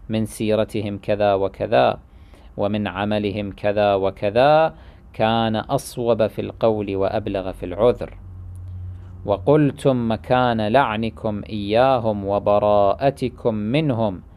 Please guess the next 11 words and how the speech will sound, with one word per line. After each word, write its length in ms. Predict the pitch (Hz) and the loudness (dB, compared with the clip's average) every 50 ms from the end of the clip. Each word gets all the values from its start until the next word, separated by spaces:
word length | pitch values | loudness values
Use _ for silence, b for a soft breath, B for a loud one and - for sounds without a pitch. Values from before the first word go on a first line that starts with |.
| b b b b b b b b - | b b b b b b b b -6
اللهم 800 | 104 101 101 107 117 123 131 131 123 113 127 127 127 123 131 156 | -6 -4 0 4 4 6 6 4 4 2 2 0 0 0 0 0
احقن 580 | 151 - - - - 139 131 127 120 113 104 | 0 -2 -6 -6 0 2 2 2 2 -2 -2
دماءنا 880 | 104 110 107 110 117 127 139 143 139 135 - 131 127 123 123 120 117 110 | -2 -2 0 2 2 2 4 4 2 2 0 -2 -2 0 0 0 0 0
ودماءهم، 880 | 104 107 104 95 101 101 107 120 131 135 131 117 113 107 95 98 87 - - b b b b b b b b - | 2 0 0 -2 -2 -2 0 2 2 2 2 0 -2 -6 -6 -6 -8 -10 -12 b b b b b b b b -2
وأصلح 580 | 107 87 101 151 - - - 127 110 - - | 0 0 0 0 -2 -2 -2 -2 -2 -2 -2
ذات 400 | 110 110 123 135 131 123 - - | 0 2 4 4 4 2 2 0
بيننا 640 | 113 110 120 131 135 127 120 117 113 110 110 107 101 | 0 4 4 2 2 2 0 0 0 0 0 0 0
وبينهم، 720 | 98 98 95 98 110 123 135 135 127 123 107 104 98 87 87 - - - - - - - - - - - - - - - - - - - - - - - - - - - - - - - - - - B B B B B B B B B B - | 0 0 0 2 2 2 2 2 0 -2 -2 -4 -6 -8 -10 -14 -20 -20 -20 -20 -20 -20 -20 -20 -20 -20 -20 -20 -20 -20 -20 -20 -20 -20 -20 -20 -20 -20 -20 -20 -20 -20 -20 -20 -20 -20 -20 -20 -20 B B B B B B B B B B 2
واهدهم 520 | 113 147 175 147 131 123 135 127 123 127 123 | 4 4 4 4 2 0 0 2 2 2 0
من 260 | 120 120 120 117 107 | 0 0 -2 0 2
ضلالتهم 840 | 113 110 110 110 107 104 110 127 123 - 127 110 110 104 95 85 | 2 4 4 4 4 4 4 2 2 0 -2 -2 -2 -4 -6 -8